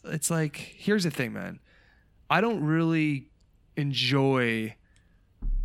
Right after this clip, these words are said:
watching plays. Although, as I'm getting older,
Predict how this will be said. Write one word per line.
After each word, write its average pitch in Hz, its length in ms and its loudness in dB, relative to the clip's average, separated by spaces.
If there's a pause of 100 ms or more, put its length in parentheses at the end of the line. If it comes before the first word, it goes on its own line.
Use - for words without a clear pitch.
(920)
watching 135 600 -2
plays. 110 840 -2 (500)
Although, 214 500 0
as 214 220 0
I'm 240 100 -4
getting 220 240 -2
older, 170 580 0